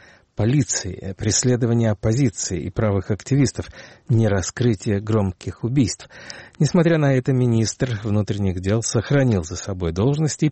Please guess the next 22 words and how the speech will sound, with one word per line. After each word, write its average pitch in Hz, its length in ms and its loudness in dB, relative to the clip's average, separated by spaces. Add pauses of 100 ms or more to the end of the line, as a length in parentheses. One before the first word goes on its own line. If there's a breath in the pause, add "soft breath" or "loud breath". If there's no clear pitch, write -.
после 120 340 0
поражения 98 600 0
на 101 140 2
выборах 92 440 -2 (400 loud breath)
и - 80 0
ухода 104 540 0 (180 loud breath)
с - 160 -10
президентского 104 920 0 (100)
поста 110 520 -4 (360 loud breath)
Петра 101 420 -2
Порошенко. 98 800 -2 (600 loud breath)
В - 80 -8
средствах 147 520 0
массовой 101 440 -2
информации 139 680 0
появилась 90 880 -4
и - 120 -6
появлялась 92 640 0
информация 101 540 0
о - 40 -2
том, 117 140 2
что - 220 -4